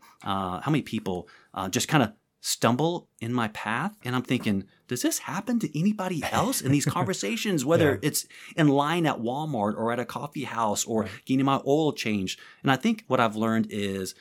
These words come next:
Speaker 1: just taking the moment and just letting people know that I see you. And I've just, I've just learned how to do that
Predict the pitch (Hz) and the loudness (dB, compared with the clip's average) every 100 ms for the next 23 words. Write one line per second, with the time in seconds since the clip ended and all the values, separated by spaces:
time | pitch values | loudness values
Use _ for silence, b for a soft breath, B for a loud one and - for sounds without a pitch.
0 | b b - 131 - - - 170 208 160 | b b 0 0 0 -8 -6 -6 0 2
1 | 104 101 101 - - 107 101 98 92 - | 4 2 -2 -6 -10 -6 -6 -6 -8 -10
2 | - 131 - _ - 120 131 156 131 113 | 0 0 0 _ -10 -2 0 0 -2 2
3 | 107 95 92 92 95 - 87 80 76 73 | 2 2 -2 -4 -4 -8 -8 -10 -14 -18
4 | _ 104 98 95 95 92 - - 120 147 | _ -10 -6 -6 -6 -6 -8 -8 -6 -2
5 | - - - _ _ - 117 - - 123 | -4 -6 -20 _ _ -12 -8 -6 0 0
6 | 117 117 95 110 107 104 107 | 0 -4 0 2 2 0 -4